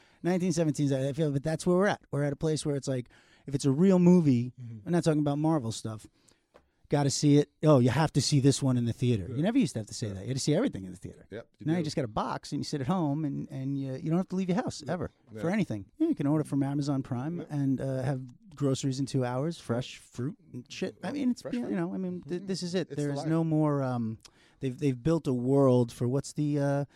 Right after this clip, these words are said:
Speaker 1: thing where you don't want agoraphobics.
Speaker 2: Oh, you're right. Yeah.
Speaker 1: Yeah, they've built
Speaker 2: Pretty
Speaker 1: a
Speaker 2: much.
Speaker 1: world where we're all the boy in the bubble.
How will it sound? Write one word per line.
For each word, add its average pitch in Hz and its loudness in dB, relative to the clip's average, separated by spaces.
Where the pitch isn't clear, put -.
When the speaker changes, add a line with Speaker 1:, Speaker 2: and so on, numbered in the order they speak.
Speaker 1:
thing 156 2
where 151 4
you 151 4
don't 151 2
want 139 -2
agoraphobics. 135 0
Speaker 2:
Oh, 135 -8
you're 135 -6
right. 151 -6
Yeah. 160 -4
Speaker 1:
Yeah, 143 2
they've 131 2
built 143 0
Speaker 2:
Pretty 143 0
Speaker 1:
a 139 0
Speaker 2:
much. 135 2
Speaker 1:
world 131 0
where 127 -2
we're 123 0
all 135 -2
the 123 -6
boy 123 -4
in 123 -6
the 113 -8
bubble. 104 -8